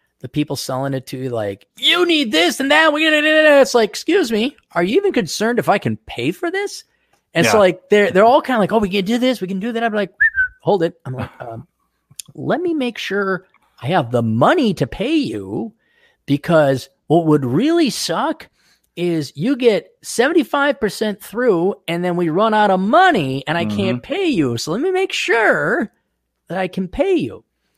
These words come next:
Speaker 1: And so I talked
Speaker 2: Yeah.
Speaker 1: to the banker. He's like, "Oh, yeah, no problem. We'll do that." I'm like, "Okay, did we account for everything?" And you know what I did? You know what I did, D T? The little bit of advice to the young boys and girls out there.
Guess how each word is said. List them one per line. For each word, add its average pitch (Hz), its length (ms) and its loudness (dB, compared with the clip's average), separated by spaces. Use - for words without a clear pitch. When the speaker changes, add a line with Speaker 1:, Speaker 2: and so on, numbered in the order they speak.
Speaker 1:
And 123 100 -10
so 147 120 2
I 131 60 4
talked 135 240 0
Speaker 2:
Yeah. - 20 -4
Speaker 1:
to 143 80 -2
the 117 60 -4
banker. 120 340 -4
He's 110 100 -8
like, 123 120 -2
"Oh, 127 80 2
yeah, 104 200 -6
no 101 160 -10
problem. 98 260 -12
We'll 98 100 -14
do 101 180 -16
that." 101 180 -12
I'm 123 80 -8
like, 127 180 -6
"Okay, 269 300 -4
did 247 140 0
we 254 100 -2
account 302 320 0
for 330 140 0
everything?" 247 540 -4
And 139 140 0
you 185 80 4
know 240 100 8
what 262 120 6
I 254 100 6
did? 226 400 2
You 170 80 2
know 247 120 6
what 311 120 6
I 294 80 8
did, 214 320 -2
D 247 160 -6
T? 233 220 -6
The 180 100 -2
little 196 160 2
bit 190 140 -2
of 180 80 -2
advice 175 340 -2
to 170 140 -6
the 160 60 -4
young 170 180 -2
boys 165 260 -2
and 147 100 -6
girls 160 280 -6
out 165 180 -2
there. 160 260 -8